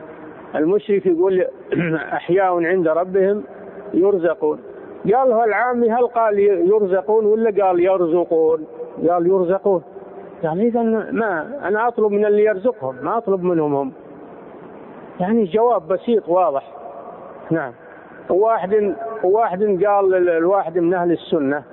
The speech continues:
واحد من المعتزلة، قال واحد من أهل السنة: "ماذا تقول لربك يوم القيامة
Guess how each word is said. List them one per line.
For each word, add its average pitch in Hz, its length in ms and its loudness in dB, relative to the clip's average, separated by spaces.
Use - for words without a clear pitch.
واحد 165 320 -2
من 165 160 2
المعتزلة، 170 720 0
قال 175 160 4
واحد 175 340 0
من 175 180 2
أهل 180 200 0
السنة: 160 560 0
"ماذا 240 320 2
تقول 214 440 0
لربك 185 480 0
يوم 170 220 2
القيامة 165 640 0